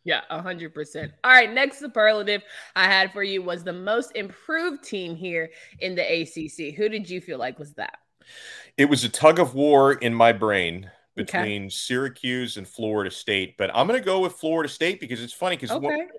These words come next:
Speaker 2: first, when I was first thinking about this, you know, my, my first impulse was, like, and I know that they sputtered second half of the season. Like, they started six and oh, they finished one and five. So the back
Speaker 1: Mm-hmm.
Speaker 2: nine was tough,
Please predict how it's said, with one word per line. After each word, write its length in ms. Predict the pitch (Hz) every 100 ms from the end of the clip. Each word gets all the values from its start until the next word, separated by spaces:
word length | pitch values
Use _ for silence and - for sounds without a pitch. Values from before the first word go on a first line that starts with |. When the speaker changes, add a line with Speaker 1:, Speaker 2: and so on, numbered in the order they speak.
| _
Speaker 2:
first, 440 | 190 226 233 - _ _ - _ -
when 160 | 139
I 60 | 151
was 180 | 151 -
first 420 | - 208 - -
thinking 320 | 156 143 123
about 400 | 95 95 87 -
this, 460 | 95 57 - - -
you 100 | 127
know, 200 | 113 113
my, 220 | 120 120
my 160 | 120 123
first 400 | 120 180 202 -
impulse 600 | 131 131 - 123 110 -
was, 580 | 104 107 101 90 90 87
like, 160 | 113 110
and 100 | 120
I 80 | 127
know 200 | 151 185
that 180 | 151 -
they 120 | 127
sputtered 720 | 120 - 127 127 120 110 - -
second 380 | - 123 - 117
half 240 | 107 104
of 60 | -
the 60 |
season. 460 | 101 - 104 90 92
Like, 220 | 95 95
they 80 | 98
started 360 | - 123 120
six 360 | - - 117 -
and 100 | 113
oh, 260 | 107 107 98
they 120 | 95
finished 400 | - 107 104 -
one 200 | 98 98
and 160 | 90
five. 460 | - 95 90 87 85
So 140 | -
the 80 | 98
back 320 | 90 127 135
Speaker 1:
Mm-hmm. 20 | 127
Speaker 2:
nine 300 | 110 110 98
was 160 | 92
tough, 360 | - 143 156